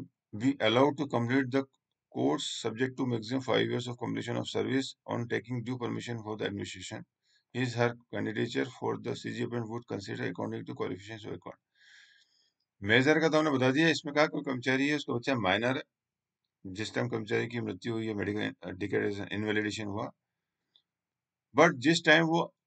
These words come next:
majority अटेन कर रहा है, अठारह साल का है, अगर अठारह साल के टाइम पे वो already कोई कोर्स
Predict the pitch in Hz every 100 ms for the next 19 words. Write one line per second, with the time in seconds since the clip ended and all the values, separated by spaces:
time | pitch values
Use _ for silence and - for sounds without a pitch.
0 | _ - 110 120 143 156 - 117 143 147
1 | 120 117 117 78 101 139 139 131 107 87
2 | 87 - - 104 - 123 143 143 147 143
3 | 123 123 127 139 117 110 131 151 151 143
4 | 127